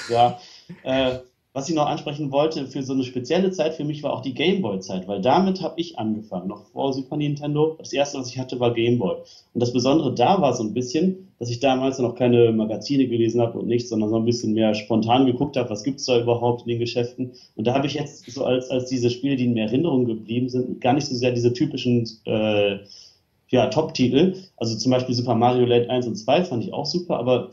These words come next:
ich hab dann auch sowas gespielt wie zum Beispiel World Cup,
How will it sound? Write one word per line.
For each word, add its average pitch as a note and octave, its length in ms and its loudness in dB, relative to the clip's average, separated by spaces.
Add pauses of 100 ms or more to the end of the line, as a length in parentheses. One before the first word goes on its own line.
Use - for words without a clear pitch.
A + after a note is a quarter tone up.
ich - 80 -14
hab B2 60 -6
dann C#3 120 2
auch B2 80 4
sowas B2+ 320 -2
gespielt - 320 -8
wie B2+ 80 2
zum A#2+ 180 0
Beispiel A2+ 220 -2
World A#2+ 460 2
Cup, C3 400 -2